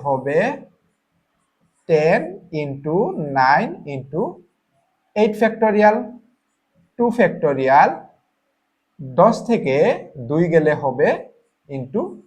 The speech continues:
এইট factorial। এই এইট factorial, এই এইট factorial কাটা যাবে। টু factorial মানে হচ্ছে টু, টু দ্বারা টেন কে কাটলে হবে ফাইভ,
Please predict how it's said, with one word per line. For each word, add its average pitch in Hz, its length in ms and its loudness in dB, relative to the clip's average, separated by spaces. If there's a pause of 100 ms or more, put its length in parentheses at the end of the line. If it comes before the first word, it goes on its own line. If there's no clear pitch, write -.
(440)
এইট 214 280 0
factorial। 202 480 0 (520)
এই 240 120 4 (180)
এইট 208 200 2
factorial, 165 480 2 (260)
এই 196 80 4 (100)
এইট 175 120 0 (100)
factorial 139 520 0
কাটা 160 320 4
যাবে। 123 200 2 (380)
টু 240 80 0 (100)
factorial 175 540 4
মানে 139 240 2
হচ্ছে 143 240 -4 (160)
টু, 170 100 -2 (920)
টু 233 80 0 (100)
দ্বারা 156 240 6 (160)
টেন 190 220 2
কে 156 80 0 (100)
কাটলে 139 300 2
হবে 131 140 -4 (160)
ফাইভ, 147 260 4